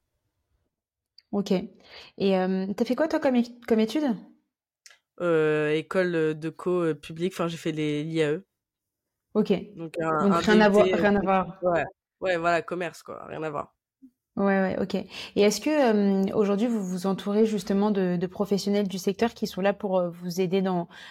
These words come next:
Speaker 1: dans votre crédibilité ou même dans, dans le fait de,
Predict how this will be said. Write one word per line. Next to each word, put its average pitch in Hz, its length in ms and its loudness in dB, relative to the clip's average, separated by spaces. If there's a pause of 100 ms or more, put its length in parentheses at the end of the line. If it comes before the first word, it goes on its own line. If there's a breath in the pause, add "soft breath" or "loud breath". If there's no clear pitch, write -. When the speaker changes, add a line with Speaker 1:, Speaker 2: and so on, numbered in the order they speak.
(120)
Speaker 1:
dans 190 100 -2
votre 190 160 -2
crédibilité 214 800 2
ou 220 80 2
même 208 280 2
dans, 185 340 -2 (380 loud breath)
dans 190 100 -4
le 196 80 -2
fait 214 220 2
de, 175 540 0